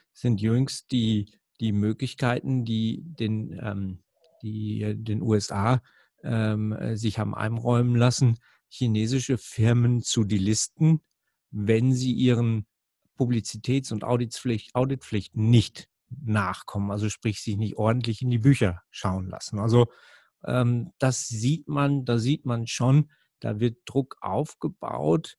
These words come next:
ähm, natürlich auch mit dem Ziel, ähm,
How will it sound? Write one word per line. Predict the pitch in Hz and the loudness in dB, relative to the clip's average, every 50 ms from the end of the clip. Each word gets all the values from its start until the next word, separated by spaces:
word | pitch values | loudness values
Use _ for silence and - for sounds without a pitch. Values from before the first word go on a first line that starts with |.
| _ _ _ _ _ _ _ _ | _ _ _ _ _ _ _ _
ähm, | - 120 120 120 117 123 113 - _ | -8 -4 -4 -2 -2 -2 -4 -6 _
natürlich | - 117 113 104 107 - 143 147 147 120 - - - | -8 -8 -8 -6 -4 -2 -2 0 0 -2 -2 -4 -8
auch | - - 123 147 - - | -4 -2 -2 -2 -2 -2
mit | 135 143 - - | -2 0 0 0
dem | 147 139 131 | 0 -2 -2
Ziel, | - - - - 143 147 151 151 147 147 147 139 147 - _ _ _ _ _ _ _ - | -6 -6 -2 0 2 4 6 8 8 8 6 4 2 -4 _ _ _ _ _ _ _ -6
ähm, | 120 123 127 123 120 117 120 123 127 - _ | -4 -2 0 0 0 -2 -2 -4 -6 -8 _